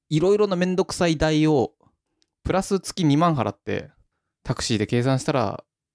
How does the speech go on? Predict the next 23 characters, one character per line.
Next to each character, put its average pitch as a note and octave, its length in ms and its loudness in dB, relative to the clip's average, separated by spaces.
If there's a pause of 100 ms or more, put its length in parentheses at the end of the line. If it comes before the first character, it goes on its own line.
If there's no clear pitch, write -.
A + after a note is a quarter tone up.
(400)
五 A#2+ 140 -2
千 C3+ 160 -2
円 C3+ 140 -2
を C3 60 -2
六 B2 160 -2
回 D#3 120 0
と C#3 60 -6
か G#2+ 80 -2
や G#2 60 0
っ - 20 -10
ち - 80 -14
ゃ D3+ 40 0
っ - 40 -2
て - 80 -2
る D#3+ 80 0
わ E3 60 0
け E3 80 -4
で A2 80 0
す - 80 -12
よ。 - 160 -16 (1300)
そ - 320 -8 (220)
う。 D3 80 -20
月 - 220 -4